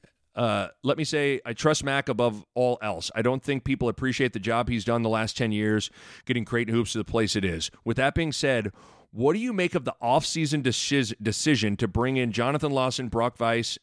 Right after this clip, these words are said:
and Knox with three remaining open scholarships? With Kalkbrenner, Baylor Scheierman, and Trey Alexander returning,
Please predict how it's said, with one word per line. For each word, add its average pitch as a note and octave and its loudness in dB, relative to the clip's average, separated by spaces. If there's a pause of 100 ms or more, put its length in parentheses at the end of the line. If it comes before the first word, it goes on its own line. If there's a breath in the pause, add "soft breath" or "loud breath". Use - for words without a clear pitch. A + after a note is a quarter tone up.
and G#2+ 0
Knox A2+ 0
with A2+ 4
three C3 -2
remaining B2 -2
open A2+ 0
scholarships? F#2 -2 (260 loud breath)
With A#2 2
Kalkbrenner, F3+ 0
Baylor C#3+ 2
Scheierman, C3+ -2
and A#2+ -4
Trey B2+ 0
Alexander A#2+ 0
returning, G2+ 2